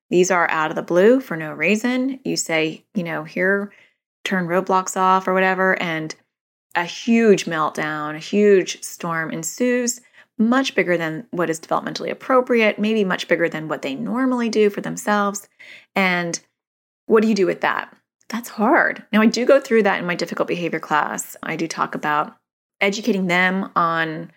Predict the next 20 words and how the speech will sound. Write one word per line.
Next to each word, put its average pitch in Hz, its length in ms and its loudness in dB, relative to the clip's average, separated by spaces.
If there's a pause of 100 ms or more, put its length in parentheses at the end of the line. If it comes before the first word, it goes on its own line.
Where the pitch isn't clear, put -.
(260)
I 185 60 -2
call 170 200 2
it 156 80 -2
red 160 200 -2
swirls, 175 600 -2
and 165 100 -6
understanding 170 560 -6
how, 160 300 -4
like, 160 160 -4
their 156 100 -6
anger 165 280 -10
is - 100 -8
growing 160 240 -8
bigger 175 400 -2
and 165 100 -6
what 165 120 -8
to - 80 -10
do 190 120 0
with 175 180 0
that. 170 280 0